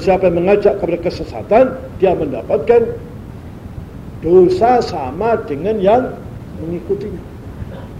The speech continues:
Nah, anggap adalah me-, me-, mengajak perbuatan yang haram, diikuti oleh orang-orang, termasuk perempuan-perempuan terbuka auratnya, pakai celana, jalan pagi,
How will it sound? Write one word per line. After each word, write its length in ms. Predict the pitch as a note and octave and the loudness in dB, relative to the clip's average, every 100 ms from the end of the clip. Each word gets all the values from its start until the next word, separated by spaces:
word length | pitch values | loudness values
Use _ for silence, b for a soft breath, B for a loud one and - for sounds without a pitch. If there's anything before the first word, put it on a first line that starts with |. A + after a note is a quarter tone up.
| - - - - - - - - - - - - - - - - - - - - - A#2+ | -14 -14 -14 -14 -14 -14 -14 -14 -14 -14 -14 -14 -14 -14 -14 -14 -14 -14 -14 -14 -10 -6
Nah, 240 | C3 C3 | -4 -2
anggap 320 | C3+ A3 A#3+ F3+ | 0 0 -2 -2
adalah 320 | F3+ F#3 A3+ | 0 2 2
me-, 300 | G#3+ F#3+ F3 | 0 -2 -4
me-, 380 | E3+ - D#3+ D#3+ | -6 -8 -10 -6
mengajak 400 | F3+ G3+ F#3+ F#3+ - | -4 -2 0 0 -2
perbuatan 460 | E3+ - D#3 D#3+ D3+ | -4 -2 -2 -2 -4
yang 100 | - | -6
haram, 260 | C3+ B2+ G#2+ - - - | -6 -6 -8 -12 -14 -10
diikuti 560 | A#2+ C#3+ A3+ B3+ A#3 G#3+ | -6 -4 -2 0 4 4
oleh 240 | F#3+ F#3+ | 4 4
orang-orang, 560 | F#3+ F#3+ F#3 F#3+ D#3+ B2 - - - - | 6 4 4 2 0 -4 -12 -14 -12 -12
termasuk 400 | - C#3 G3+ G3 | -10 -4 -4 0
perempuan-perempuan 560 | E3+ - E3+ E3 E3+ | -2 0 -2 0 -2
terbuka 320 | D#3+ D#3+ D#3 | -2 -4 -4
auratnya, 480 | D3 D#3+ E3 E3 D#3+ D#3 | 0 0 0 0 0 0
pakai 240 | D3+ D3+ | -2 -4
celana, 480 | D3+ D#3+ D#3+ D#3+ D#3+ - | -4 -2 0 -2 -4 -6
jalan 240 | A#2+ D3+ | -4 -4
pagi, 400 | D3 D3 - E3 | -4 -6 -4 -6